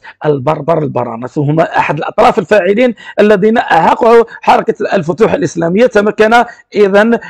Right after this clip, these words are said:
آه، زهير بن قيس من هزمه و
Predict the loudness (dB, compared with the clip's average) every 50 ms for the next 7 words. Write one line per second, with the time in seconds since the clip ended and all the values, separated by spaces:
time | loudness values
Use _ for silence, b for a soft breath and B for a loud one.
0 | -6 B 0 2 4 4 4 4 4 4 2 2 2 0 0 0 0 0 -2 -2
1 | -2 0 0 2 2 2 0 0 -2 -2 -2 0 0 0 0 -2 -4 -6 -4 -2
2 | -2 -2 -2 -2 -2 0 0 2 2 2 0 -2 B B B B B -2 2 2
3 | 4 2